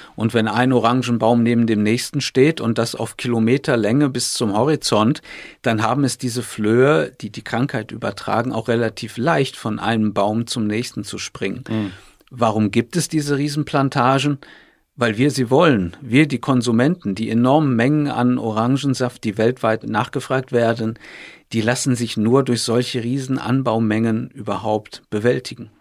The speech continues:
Speaker 2: Ist das jetzt eine Epidemie in dem Sinn, oder?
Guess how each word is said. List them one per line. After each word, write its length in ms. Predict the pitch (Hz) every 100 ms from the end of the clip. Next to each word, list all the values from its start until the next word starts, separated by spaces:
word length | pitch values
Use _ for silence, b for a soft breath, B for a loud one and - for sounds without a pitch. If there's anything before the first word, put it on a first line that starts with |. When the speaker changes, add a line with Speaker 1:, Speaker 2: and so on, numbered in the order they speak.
| _ _ -
Speaker 2:
Ist 340 | - 143 -
das 140 | 143 147
jetzt 180 | -
eine 380 | 127 123 117 113 - -
Epidemie 800 | 131 - 139 123 120 127 170 185
in 120 | 160
dem 220 | 147 156
Sinn, 240 | 143 143 160
oder? 400 | 120 117 113